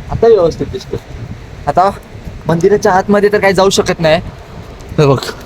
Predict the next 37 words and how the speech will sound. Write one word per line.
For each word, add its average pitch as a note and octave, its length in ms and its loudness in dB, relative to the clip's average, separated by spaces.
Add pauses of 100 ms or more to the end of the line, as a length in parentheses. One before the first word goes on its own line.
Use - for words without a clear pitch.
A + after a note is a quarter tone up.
(560)
केवढं F#3 420 6
सगळं G3 320 4
भरलंय D3 460 6
पाण्याने. B2+ 640 2
आपण C3+ 220 2
तिथून G3+ 380 2
आलोय, B2 220 4 (720)
त्या E3 80 6
पुलापासून. D3 520 2 (760)
अशी F3 200 2
वाट D#3+ 180 4
काढत C#3+ 340 2
काढत D3 160 2 (100)
इकडून G3 300 4
आपली G#3+ 200 2
चांगली G3 340 4
वाट G3 160 4
होती. F3+ 260 2 (540)
ते A3 80 6
हेलिपॅड, A3 680 2
ते A#3 60 4
पाणी G#3+ 340 2
कसं G#3+ 200 0
चाललंय G3 300 4 (120)
ते A3+ 80 6
दाखवायसाठी G3+ 460 4
मी F#3+ 180 6
इथून E3+ 200 2
ह्या F3+ 160 4
चिखलातनं C#3+ 480 2
आलोय, G#2+ 180 4
ह्या B2+ 140 6
असं. A2+ 220 2 (1700)
असा D3+ 180 2
विषय C#3+ 260 0
आहे G#2+ 100 -2
ह्यो. G#2+ 100 -4